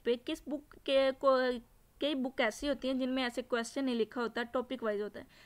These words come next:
तो वहाँ पे आप simply यहाँ पे देखिए simple circuit, a complex network,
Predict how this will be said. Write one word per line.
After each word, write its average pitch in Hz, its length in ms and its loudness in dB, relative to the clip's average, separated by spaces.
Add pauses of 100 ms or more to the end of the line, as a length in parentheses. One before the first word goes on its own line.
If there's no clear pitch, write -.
(120)
तो 294 60 -2
वहाँ 311 160 10
पे 320 100 4
आप 311 120 6
simply 285 340 0
यहाँ 285 300 4
पे 285 100 2
देखिए 262 300 2
simple 262 400 0
circuit, 240 460 -2
a 233 120 0
complex 247 400 0
network, 240 500 -2